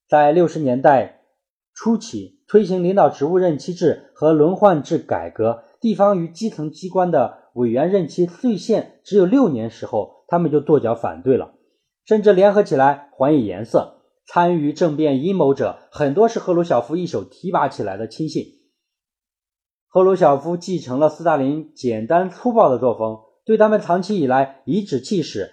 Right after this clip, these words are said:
态度简单粗暴。他认为这些年轻干部是自己提拔的，他们就得恭恭敬敬、服服帖帖。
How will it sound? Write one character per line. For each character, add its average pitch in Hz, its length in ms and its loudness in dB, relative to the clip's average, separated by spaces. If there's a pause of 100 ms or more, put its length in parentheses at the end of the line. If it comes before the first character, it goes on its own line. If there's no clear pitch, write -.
(160)
态 175 300 2
度 113 440 -6
简 98 220 -8
单 120 180 -2
粗 120 200 -10
暴。 107 320 -4 (480)
他 165 240 4
认 165 200 2
为 110 280 -4 (160)
这 196 120 0
些 190 160 0
年 180 240 -2
轻 190 140 -6
干 185 220 4
部 139 120 2
是 143 120 -12
自 170 160 -14
己 117 100 -8
提 131 340 -8
拔 110 200 0
的， 107 240 -4 (160)
他 165 120 0
们 156 160 -2
就 139 120 -2
得 98 200 -8 (480)
恭 175 220 0
恭 180 320 -2
敬 151 240 -4
敬、 117 460 -6
服 117 180 -20
服 117 160 -12
帖 123 220 -4
帖。 120 420 -10